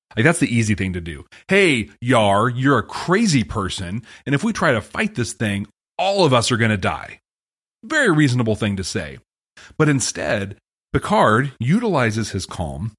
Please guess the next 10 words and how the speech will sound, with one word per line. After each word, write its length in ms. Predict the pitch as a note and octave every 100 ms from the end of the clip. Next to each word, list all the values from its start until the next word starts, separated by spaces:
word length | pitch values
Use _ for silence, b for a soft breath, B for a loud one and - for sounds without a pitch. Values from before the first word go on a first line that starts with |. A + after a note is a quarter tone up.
| _ _ _ _ _ _ _ _ _ _ -
and 160 | C3+ A#2+
very, 580 | G#2+ D#3 G#3 G3+ A#2
I 40 | -
mean, 320 | B2 A2+ G2+ - B B B B2
I 40 |
can't 220 | - F3+
overstate 420 | D#3+ B2+ - B2
the 100 | -
word, 360 | A2+ F3 G3 A2
very 220 | C#3 B2+